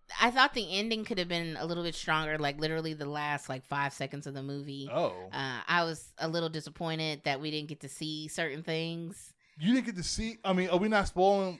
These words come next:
Speaker 2: Pinocchio?
Speaker 1: I mean, okay, we can spoil
Speaker 2: <laughs>
Speaker 1: Pinocchio,
Speaker 2: Go
Speaker 1: y'all.
Speaker 2: ahead, yeah.
Speaker 1: They don't, um, they don't show him really
Speaker 2: As a, as a
Speaker 1: turning into
Speaker 2: boy?
Speaker 1: a real boy.
Speaker 2: <gasps> What the heck?
Speaker 1: And that really disappointed me. I,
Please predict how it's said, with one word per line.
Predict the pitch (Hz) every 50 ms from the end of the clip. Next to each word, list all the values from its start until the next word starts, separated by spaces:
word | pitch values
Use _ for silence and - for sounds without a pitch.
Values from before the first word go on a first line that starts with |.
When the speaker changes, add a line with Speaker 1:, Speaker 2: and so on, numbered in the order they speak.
| - -
Speaker 2:
Pinocchio? | - - 202 214 165 - 240 240 - 190 202
Speaker 1:
I | 202 262 -
mean, |
okay, | 427 - - 403
we | 523 508
can | - 202
spoil | - 269 190 156 151 -
Speaker 2:
<laughs> | -
Speaker 1:
Pinocchio, | 262 - 147 147 139 - 143 143
Speaker 2:
Go | - 214
Speaker 1:
y'all. | -
Speaker 2:
ahead, | 196 180 151 147 151
yeah. | 165 165 147 131 123
Speaker 1:
They | 233 262 302
don't, | 320 311 294 277 254 175 160
um, | 202 202 190 190 180 175 175 175
they | 220 254
don't | 277 262 208 196
show | - - - 254 269 302 339
him | 311 285 214 180 170 170 170
really | 175 175
Speaker 2:
As | 175 175
a, |
as | 175 160
a |
Speaker 1:
turning | 214 208 214 - 214 208
into | 196
Speaker 2:
boy? | 180 185 208 247 302
Speaker 1:
a | 196
real | 202 214 220 214
boy. | 208 202 196 240 508 554 - - 139 131 123 120 120 123
Speaker 2:
<gasps> | 185
What | 269 415 466 466
the | 453 302 233 220
heck? | 180 262 349 466 466 - - - - 233
Speaker 1:
And | 240 262 277
that | 302 339 262
really | 240 254 262 285 294 277
disappointed | 254 247 262 247 - 233 226 - 262 392 539 440 330 160 160
me. | 165 156 147 143 143 147 - -
I, | 214 277 330